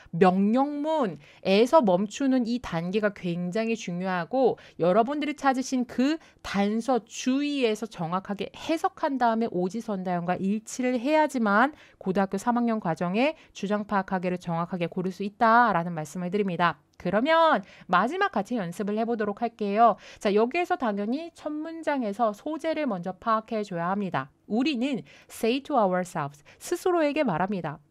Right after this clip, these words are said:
자, 여기에서 잠깐만 스탑. 자, 우리가 고등학교 삼 학년이죠? 그러면 we say to ourselves를 보자마자 뭐가 생각나? 우리는 우리 스스로에게 이렇게 말합니다. 또는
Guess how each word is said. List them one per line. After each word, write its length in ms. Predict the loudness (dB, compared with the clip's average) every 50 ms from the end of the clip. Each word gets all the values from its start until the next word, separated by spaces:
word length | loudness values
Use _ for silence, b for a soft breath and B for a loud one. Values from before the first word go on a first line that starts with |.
| _ _ _
자, 280 | -8 -2 0 0 2 2
여기에서 380 | 2 0 0 0 -2 -2 -4
잠깐만 540 | -6 -6 -6 -8 -4 -4 -2 0 2 0 0
스탑. 400 | 0 -2 -6 _ -6 -6 -6 -8 b b b b b b b b b b
자, 140 | -6 -4 -2
우리가 220 | 0 2 4 2 2
고등학교 340 | 2 2 2 2 2 2 -2
삼 240 | -6 -4 -4 -4
학년이죠? 640 | -4 -4 -4 -4 -2 -2 -2 -2 0 -2 -2 -2 -4 _ _
그러면 560 | -8 -4 -2 0 0 2 2 0 0 0 0
we 80 | 0 -2
say 300 | -2 -2 -2 -2 -2 -2
to 180 | -2 0 2
ourselves를 920 | 2 4 4 2 2 0 0 0 0 0 0 0 -2 -4 -4 -2 -2 -2
보자마자 600 | -4 -6 -6 -2 0 0 0 0 0 -2 -2 -4
뭐가 260 | -4 -4 -4 -4 -4
생각나? 640 | -6 -6 -6 -8 -6 -8 -8 -8 -8 -8 -8 -8 -12 b b b b b b
우리는 520 | -4 -2 0 2 2 2 0 -2 -4 -2 -2
우리 220 | -2 0 0 -2
스스로에게 640 | -2 -4 -8 -8 -6 -4 -2 0 2 0 0 0 -2
이렇게 360 | -2 0 -2 -2 -4 -4 -4
말합니다. 720 | -4 -2 -2 -2 -2 -2 -2 -2 -4 -6 -6 -8 -8 -10 -14 _ _ _ _ _ _ _ -2
또는 420 | 0 2 2 2 2 0 0 -4